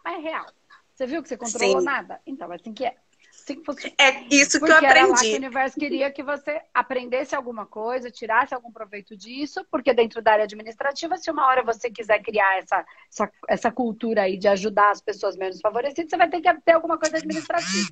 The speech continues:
Speaker 1: Então, você tinha que aprender alguma coisa, tá tudo certo. Ok?
Speaker 2: Sim.
Speaker 1: O que eu quero aqui é só levantar uma lebre que é assim,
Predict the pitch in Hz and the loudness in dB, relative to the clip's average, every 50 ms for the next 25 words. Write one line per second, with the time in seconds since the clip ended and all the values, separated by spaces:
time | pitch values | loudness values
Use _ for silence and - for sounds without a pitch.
0 | - _ _ _ _ _ 294 285 - - 254 285 285 311 277 - 285 277 - 277 | -10 _ _ _ _ _ -14 -12 -6 -6 -6 -4 -4 -8 -8 -10 -10 -8 -8 -6
1 | 285 285 277 262 262 247 240 240 269 269 - 254 233 233 254 - - _ 262 247 | -6 -6 -2 -2 -2 -4 -2 -4 -6 -2 0 -2 0 0 -4 -8 -2 _ 2 2
2 | 226 - _ _ 277 262 294 262 302 277 - - - 180 - - _ _ _ _ | 2 0 _ _ -14 -12 -10 -10 -10 -10 -10 -10 -10 -10 -10 -12 _ _ _ _
3 | _ _ _ _ _ _ _ _ _ _ _ _ _ _ _ _ _ _ _ _ | _ _ _ _ _ _ _ _ _ _ _ _ _ _ _ _ _ _ _ _
4 | _ 151 - - 196 190 180 170 160 160 - - - - - - - _ - 339 | _ -8 -2 0 2 2 2 0 0 -4 -8 -16 -20 -20 -20 -20 -18 _ -6 -4
5 | 302 427 427 - - 427 494 453 - 196 - - - 262 254 220 - - - _ | -2 -2 -2 0 0 0 0 0 -2 -4 -4 -6 -4 -4 -2 -2 -4 -8 -12 _
6 | _ _ - - - 220 - - 214 - - - - - 392 - - 339 254 226 | _ _ 4 6 8 8 8 8 6 4 2 -4 0 0 0 2 2 -2 0 0
7 | 254 247 226 208 - 262 262 262 247 240 240 226 240 220 202 190 185 180 180 190 | -2 -2 -2 0 4 6 6 6 6 2 -2 -4 -6 -6 -6 -8 -8 -8 -6 -2
8 | 196 202 202 190 170 175 170 170 165 165 - _ _ _ _ _ _ _ _ _ | 0 0 0 -2 -4 -8 -10 -10 -10 -12 -18 _ _ _ _ _ _ _ _ _
9 | _ _ _ _ _ _ _ _ _ _ _ _ _ _ _ _ _ _ _ _ | _ _ _ _ _ _ _ _ _ _ _ _ _ _ _ _ _ _ _ _
10 | _ _ _ _ _ _ - - 285 277 285 285 330 320 - - - - - | _ _ _ _ _ _ -8 -6 0 2 4 4 4 2 0 -8 -20 -20 -20